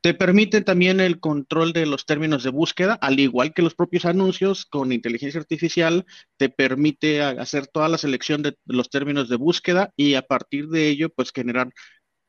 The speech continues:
toda la configuración de tu campaña hacia, hacia los motores de búsqueda. Y también te permite darle, oye, gestión a las propias redes sociales, ¿no? Dar respuesta a las redes sociales.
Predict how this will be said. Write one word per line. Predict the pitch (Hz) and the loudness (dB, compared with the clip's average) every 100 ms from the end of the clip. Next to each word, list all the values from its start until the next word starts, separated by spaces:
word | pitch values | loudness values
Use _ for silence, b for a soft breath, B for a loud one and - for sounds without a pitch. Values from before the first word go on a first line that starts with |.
| _ - | _ 0
toda | 156 170 | 4 4
la | 170 165 | 4 2
configuración | 151 131 139 131 - 143 156 | -2 -2 0 0 -2 -2 -2
de | 139 | -4
tu | 123 | -6
campaña | - 117 - 113 117 135 135 | -6 -4 -2 0 0 0 0
hacia, | 120 117 110 107 | -4 -6 -4 -2
hacia | 101 104 - | -2 -4 -4
los | 104 104 | -4 -4
motores | 104 123 127 | -4 -4 -2
de | 151 | 2
búsqueda. | 247 262 220 208 226 - B B B _ _ _ - | 2 2 2 4 2 -2 B B B _ _ _ 2
Y | 156 170 170 175 - - | 4 6 8 6 2 -2
también | 151 151 143 151 - | -2 0 -2 -4 -6
te | |
permite | 170 170 156 143 151 | -8 -8 -8 -8 -6
darle, | 151 131 127 139 | -4 -6 -8 -10
oye, | 127 131 120 | -6 -6 -4
gestión | 139 - 135 131 143 | -6 -4 0 0 0
a | 131 120 | -2 -2
las | 113 | -2
propias | - 127 127 | -4 -4 0
redes | 131 127 | 2 0
sociales, | 123 - 123 104 | 0 -2 -2 -2
¿no? | 104 135 | -2 -2
Dar | 127 120 | 0 -2
respuesta | 120 - 120 - 120 | -4 -4 -6 -2 -2
a | |
las | 113 | 0
redes | 113 113 - | 0 0 -2
sociales. | - 95 - | -4 -4 -4